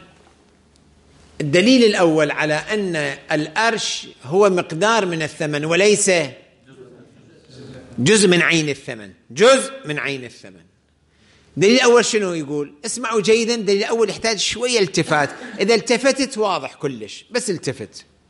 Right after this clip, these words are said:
صارت مع-، صار بيع وشراء، لا، ما صار بيع وشراء. فماذا دفع لي المشتري؟ ألف دينار. ماذا دفعت له؟ العبد.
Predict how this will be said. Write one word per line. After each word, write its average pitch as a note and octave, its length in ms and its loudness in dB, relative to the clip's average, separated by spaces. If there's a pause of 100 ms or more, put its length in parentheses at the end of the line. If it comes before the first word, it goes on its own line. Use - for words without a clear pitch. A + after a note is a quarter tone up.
(880)
صارت G#3+ 480 2
مع-، G3 320 -2
صار G#3 340 0
بيع G#3 240 0
وشراء، G3+ 360 0
لا، F3 120 0
ما D#3 140 -2
صار C3+ 240 -6
بيع A#2+ 140 -6
وشراء. G#2 420 -16 (800)
فماذا G3+ 460 4
دفع F#3 440 0
لي E3+ 220 -2
المشتري؟ C#3+ 500 -8 (760)
ألف D3+ 300 0
دينار. A2+ 460 -10 (1120)
ماذا G#3 240 4
دفعت G3 420 2
له؟ D#3 320 -2 (320)
العبد. A2 540 -10